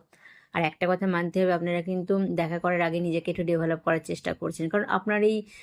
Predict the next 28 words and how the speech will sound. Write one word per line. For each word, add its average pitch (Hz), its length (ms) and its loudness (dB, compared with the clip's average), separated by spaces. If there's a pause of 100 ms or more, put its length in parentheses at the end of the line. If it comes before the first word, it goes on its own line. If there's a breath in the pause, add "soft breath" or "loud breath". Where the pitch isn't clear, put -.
(160 loud breath)
যে 214 220 4 (320)
নেগেটিভ 196 420 2
পয়েন্টগুলো 185 440 2 (100)
সে 196 200 0
দেখিয়ে 170 340 0
দিয়েছে 180 280 0
না, 214 140 0
আপনার 170 300 0
যে 180 100 0
শ্যাডো, 175 380 2 (140)
উম, 170 260 -2
সাইডগুলো 165 520 0
সে 180 160 -2
দেখিয়ে 170 300 0
দিয়েছে, 180 300 0
সেগুলোর 185 380 0
উপরই 190 200 0
কিন্তু 180 220 -2
আপনি 170 200 -2
মোটামুটি 170 380 -2
কাজ 160 240 -4
করছেন, 175 400 -2 (540 loud breath)
বা 175 120 -2
করতেও 208 420 4
হবে, 170 280 2
এটা 170 140 0
মাথায় 160 300 -2
রাখবেন। 156 280 -4